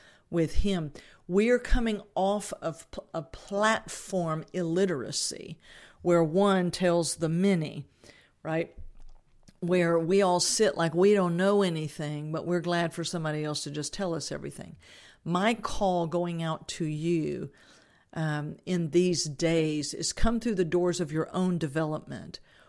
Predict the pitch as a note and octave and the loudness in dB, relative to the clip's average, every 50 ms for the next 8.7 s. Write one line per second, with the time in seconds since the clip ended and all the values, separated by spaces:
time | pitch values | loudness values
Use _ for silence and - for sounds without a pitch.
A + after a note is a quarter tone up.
0 | _ _ _ D3 D3 E3 G3+ A3+ B3+ - - - - A3+ A3 F#3+ E3+ E3 D3 C#3+ | _ _ _ -4 2 4 4 4 4 2 -4 -6 -2 -2 -2 0 0 0 -2 -2
1 | C#3 C3+ - F#3+ F#3 F#3 F#3 E3 D3 - - - - - - E3+ E3 D3 F3 - | -8 8 10 12 12 12 10 8 2 0 -4 -10 -10 -4 -2 0 0 -2 -2 -4
2 | - G3+ G#3+ A#3 B3 C4 C4 C4+ - - - G3 F#3+ F#3+ F#3+ F#3 - - - G#3 | 0 2 2 4 4 2 -2 -2 -4 -2 -2 0 0 0 0 -2 -6 -8 -2 0
3 | G#3 G#3+ G#3+ G#3+ G3+ G3 G3 G3+ F#3 - - - - F3 C#3 - - C3+ - - | 2 2 2 2 2 0 0 0 -2 -4 -4 -2 -2 -2 -2 -2 -6 -8 -6 -4
4 | D#3+ D#3+ D#3+ - D#3 D3 D3+ D#3 D#3 D#3+ F3 E3+ E3+ - F3+ E3 E3+ - D#3+ D#3+ | -4 -4 -4 -4 -6 -4 -2 -2 -2 -2 -4 -8 -6 -6 -6 -6 -4 -6 -6 -6
5 | D#3+ - - - C#3+ C3 - - - - _ _ _ - - - - - _ _ | -6 -8 -8 -8 -6 -8 -8 -12 -14 -18 _ _ _ -20 -20 -20 -20 -20 _ _
6 | - F#3+ G3 F#3+ F3+ F3+ F3 - - F#3+ G3 F#3+ F#3+ - - F#3+ F#3 F3+ F3 F3 | 0 2 2 4 2 0 -2 -2 0 2 2 2 2 2 0 0 0 0 -2 -4
7 | D#3 - - - E3 E3 D3+ D3 - - - _ - D3+ C#3 - - - - - | -6 -6 -6 -4 -4 -4 -4 -4 -8 -14 -16 _ -12 -12 -10 -8 -6 -4 -2 -4
8 | - - G#3+ G#3+ G3+ G3 F3 D#3 D#3+ D#3+ D#3+ D#3 F3 | -4 0 2 6 6 6 6 4 0 -4 -4 -6 -6